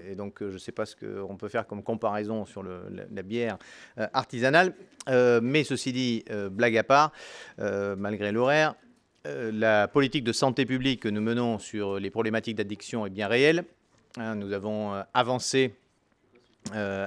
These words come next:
avec d'ailleurs, euh, le, le, le soutien de, euh, la mission, euh,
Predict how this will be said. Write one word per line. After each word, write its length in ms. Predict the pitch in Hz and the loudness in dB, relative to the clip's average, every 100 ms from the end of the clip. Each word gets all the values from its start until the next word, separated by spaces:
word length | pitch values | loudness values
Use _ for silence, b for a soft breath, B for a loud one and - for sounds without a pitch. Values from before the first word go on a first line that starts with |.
| - | 0
avec 400 | 120 117 120 - | 2 4 2 0
d'ailleurs, 460 | 101 104 107 104 | -2 0 2 0
euh, 160 | 95 92 B B B B - | 0 -4 B B B B -10
le, 320 | 101 98 95 | -8 -6 -8
le, 400 | 95 98 98 101 104 104 104 | -10 -10 -12 -12 -14 -14 -12
le 140 | 104 92 | -12 -12
soutien 580 | - 113 - 120 117 | -8 -6 -2 0 2
de, 220 | 104 98 92 B B B B - | 0 -4 -6 B B B B -2
euh, 180 | 117 107 | 2 4
la 120 | 107 | 2
mission, 640 | 123 135 - 147 139 120 | 2 -2 0 0 2 2
euh, 160 | 107 | 0